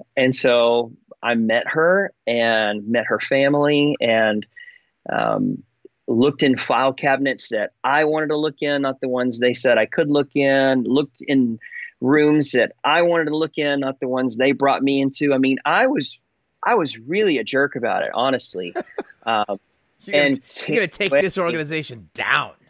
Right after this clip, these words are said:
Speaker 2: on your first trip.
Speaker 1: Came, well, my wife's an auditor, so a professional skeptic.
Speaker 2: Hmm.
Speaker 1: Um,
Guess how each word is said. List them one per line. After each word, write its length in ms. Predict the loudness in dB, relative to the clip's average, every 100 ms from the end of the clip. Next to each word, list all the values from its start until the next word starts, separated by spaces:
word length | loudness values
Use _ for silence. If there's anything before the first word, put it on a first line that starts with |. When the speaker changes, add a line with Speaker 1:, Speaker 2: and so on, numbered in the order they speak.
| -20
Speaker 2:
on 160 | -18 -12
your 160 | -12 -6
first 320 | -8 -8 -6
trip. 280 | -6 -6 -4
Speaker 1:
Came, 280 | -2 -2 -4 _ -20 -20 _ _
well, 140 | -2 -2 -4
my 80 | -4
wife's 480 | 0 2 0 -2 -8
an 80 | -10 -4
auditor, 600 | -4 -2 -2 -2 -4 -8 -12
so 380 | -2 0 0 -2
a 100 | -6
professional 580 | -8 -2 -2 0 -4 -4
skeptic. 480 | -2 -4 -2 -4 -4 _ _ -20 -20 _
Speaker 2:
Hmm. 100 | -6
Speaker 1:
Um, 500 | 0 2 2 0 -4